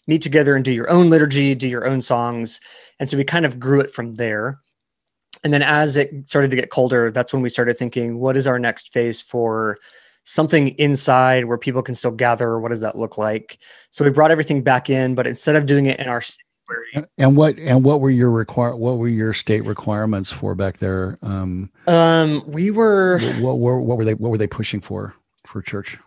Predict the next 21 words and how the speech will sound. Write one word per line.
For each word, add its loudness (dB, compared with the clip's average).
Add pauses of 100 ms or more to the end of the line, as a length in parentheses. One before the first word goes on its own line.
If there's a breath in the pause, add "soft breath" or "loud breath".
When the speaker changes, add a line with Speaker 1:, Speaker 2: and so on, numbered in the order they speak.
(640)
Speaker 1:
I'm -8
al-, 4
I 6
always 4
get 4
confused 2
because 0
half -2
of -6
the 0
time 0
they 4
would -2
say, 0
"Here's 4
our 2
new 2
rule, 2
but 4
it -2
doesn't, -2